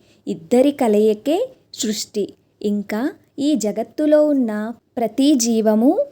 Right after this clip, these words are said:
ఉనికిలోకి రావటానికి మూలమైన శాశ్వతమైన వాడు శివుడు. అందుకే ఆయనను భవః అని పేరు. ఆ భవుని శక్తి నడిపించే తల్లి శాశ్వతమైనది కాబట్టి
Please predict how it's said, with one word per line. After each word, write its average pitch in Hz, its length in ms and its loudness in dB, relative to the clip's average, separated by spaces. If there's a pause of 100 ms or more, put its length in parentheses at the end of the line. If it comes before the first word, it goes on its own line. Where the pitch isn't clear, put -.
(160)
ఉనికిలోకి 294 680 4
రావటానికి 208 920 0 (280)
మూలమైన 226 720 -2 (220)
శాశ్వతమైన 277 840 0
వాడు 220 500 0 (120)
శివుడు. 202 460 -2 (320)
అందుకే 240 560 0
ఆయనను 226 680 -2 (260)
భవః 226 480 -8
అని 233 420 -6 (540)
పేరు. 202 340 -4 (400)
ఆ 294 180 0
భవుని 226 540 -2
శక్తి - 580 -8 (360)
నడిపించే 214 680 0
తల్లి 208 480 0 (260)
శాశ్వతమైనది 214 1000 -2
కాబట్టి 196 680 -4